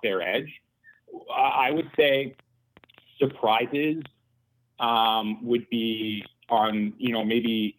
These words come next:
the, I'm surprised they're not better, would be the Tor-, uh, the Toronto team.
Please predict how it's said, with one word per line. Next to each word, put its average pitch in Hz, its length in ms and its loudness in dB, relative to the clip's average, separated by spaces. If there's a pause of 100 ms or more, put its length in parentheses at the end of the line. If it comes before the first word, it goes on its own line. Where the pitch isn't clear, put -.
the, 104 460 -2 (280)
I'm 113 280 -4
surprised 113 480 0
they're 107 120 0
not 92 280 -6
better, 151 500 -2 (120)
would 110 200 -6
be 101 360 -2
the 98 220 -2
Tor-, 104 220 -8
uh, 107 100 -2 (100)
the 98 180 -4
Toronto 101 400 -6
team. 143 300 -4